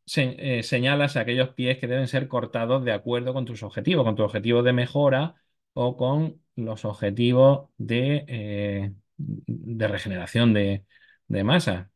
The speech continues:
¿vale? Aquí con el so-, sobre Pinus alepensis, eh, se hacen tres tipos generales de corta: corta me-, de mejora, cuando, cuando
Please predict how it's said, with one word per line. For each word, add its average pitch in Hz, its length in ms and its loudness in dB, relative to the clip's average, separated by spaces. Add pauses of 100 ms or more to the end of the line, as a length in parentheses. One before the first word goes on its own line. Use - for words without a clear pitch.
(320)
¿vale? 170 320 -2 (360)
Aquí 139 360 4
con 131 100 8
el 113 100 6
so-, 113 180 -4
sobre 113 400 2
Pinus 131 300 2
alepensis, 151 720 2
eh, 107 400 -4
se - 100 -6
hacen 113 300 -2
tres - 220 0
tipos 101 360 -2
generales 104 400 -4
de 95 100 -8
corta: 135 340 4
corta 110 300 -2
me-, 107 180 -4
de 113 140 -2
mejora, 156 340 2
cuando, 104 400 -2
cuando 107 440 -6